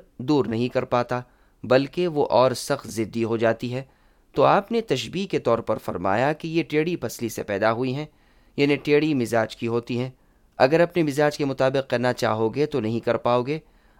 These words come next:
آخر میں طلاق کی نوبت آ جائے گی، اور یہی طلاق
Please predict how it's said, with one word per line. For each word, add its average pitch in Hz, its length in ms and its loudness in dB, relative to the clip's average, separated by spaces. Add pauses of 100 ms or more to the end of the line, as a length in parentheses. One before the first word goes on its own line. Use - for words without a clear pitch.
آخر 139 360 4
میں 147 200 2
طلاق 117 360 2
کی 110 100 -4
نوبت 87 340 -2
آ 110 100 4
جائے 117 260 0
گی، 131 140 -8 (460)
اور 139 140 2
یہی 156 280 2
طلاق 147 640 0